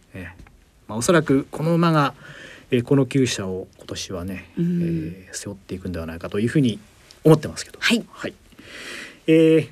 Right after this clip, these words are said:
Speaker 1: リスナーの皆さんからもメールがいただいてますのでご紹介しましょう。
Speaker 2: はい。
Speaker 1: 浜野旗坊さんから、え、弥生賞はリアドダートスプリントでダンシングプリンスを優勝させた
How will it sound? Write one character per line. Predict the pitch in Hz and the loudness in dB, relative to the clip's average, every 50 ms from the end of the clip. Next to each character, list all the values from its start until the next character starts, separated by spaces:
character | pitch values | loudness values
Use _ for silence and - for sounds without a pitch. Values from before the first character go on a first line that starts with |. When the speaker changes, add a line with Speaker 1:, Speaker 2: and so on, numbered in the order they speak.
| - _ - | -14 _ 0
Speaker 1:
リ | 165 240 | 2 2
ス | 262 - 302 | 4 6 6
ナ | 262 | 6
ー | |
の | 226 190 | 6 6
皆 | 190 226 233 | 4 4 4
さ | 220 196 | 2 2
ん | 185 | 2
か | 185 175 | 2 2
ら | 156 151 | 2 4
も | 147 147 156 - - _ _ _ - | 2 2 0 -4 -8 _ _ _ -6
メ | - 127 123 | -4 -4 -2
ー | 120 | -2
ル | 117 117 | -2 -2
が | 120 131 127 127 _ _ _ - - - _ - | -2 -2 -4 -8 _ _ _ -20 -20 -20 _ -20
い | - | -18
た | - 101 | -14 -12
だ | 95 95 | -12 -12
い | 95 | -12
て | - - | -12 -12
ま | 95 95 | -12 -12
す | - - | -12 -12
の | 95 90 | -12 -12
で | 90 90 | -10 -8
ご | 104 113 | -6 -2
紹 | - 147 143 | 0 0 0
介 | - 143 131 | 0 0 0
し | - 156 | 0 0
ま | 139 | 0
し | - - | 2 2
ょ | 139 | 2
う。 | 123 | 2
Speaker 2:
は | 180 247 | 2 2
い。 | 233 | 4
Speaker 1:
浜 | 247 - 208 226 | 6 6 6 6
野 | 220 220 214 226 - - | 6 6 6 4 4 0
旗 | - - 156 - 220 214 | -4 -2 0 0 2 4
坊 | 226 214 185 | 4 4 4
さ | 165 - 139 | 4 2 -2
ん | 123 120 | -2 -4
か | 120 117 110 | -4 -6 -8
ら、 | 113 - - - - - - - - - - | -8 -8 -12 -16 -20 -20 -20 -20 -16 -4 2
え、 | 131 135 | 4 6
弥 | 165 226 262 269 | 8 8 6 6
生 | 240 | 4
賞 | - 202 185 | 4 6 6
は | 180 185 185 - _ _ _ _ _ _ _ _ | 6 4 2 0 _ _ _ _ _ _ _ _
リ | - 123 143 185 | -2 0 2 2
ア | 196 | 4
ド | 190 | 4
ダ | 175 190 180 175 170 170 | 2 2 2 2 2 2
ー | |
ト | 170 175 165 | 2 0 -2
ス | - - - | -2 -2 -2
プ | - 175 | 0 2
リ | 175 | 2
ン | 165 156 151 | 2 2 2
ト | - 143 | 2 2
で | 135 | 4
ダ | 131 165 | 4 4
ン | 226 | 4
シ | 233 - | 4 4
ン | 247 240 | 2 2
グ | 233 | 4
プ | 240 | 4
リ | 226 220 | 2 2
ン | 214 | 4
ス | 214 - | 4 4
を | 160 | 4
優 | 143 175 | 4 2
勝 | 208 196 - - 190 185 | 0 0 2 2 2 2
さ | - 190 165 | 2 0 0
せ | - - | 0 2
た | - 170 170 | 0 0 0